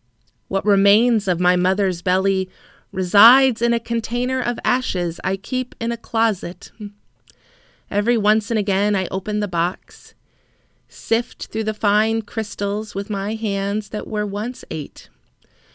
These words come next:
feel the grooves and ridges that do not summit now, but rather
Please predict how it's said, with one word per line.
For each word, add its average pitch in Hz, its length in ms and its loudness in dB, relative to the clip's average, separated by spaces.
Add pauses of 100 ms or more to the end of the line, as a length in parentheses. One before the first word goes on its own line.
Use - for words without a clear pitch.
(280)
feel 226 400 4
the 220 100 4
grooves 220 640 2
and 185 240 0
ridges 214 760 -2
that - 500 -12
do 214 180 -2
not 233 320 -2
summit 226 380 -4
now, 208 480 -2
but 175 240 -6
rather 208 440 -2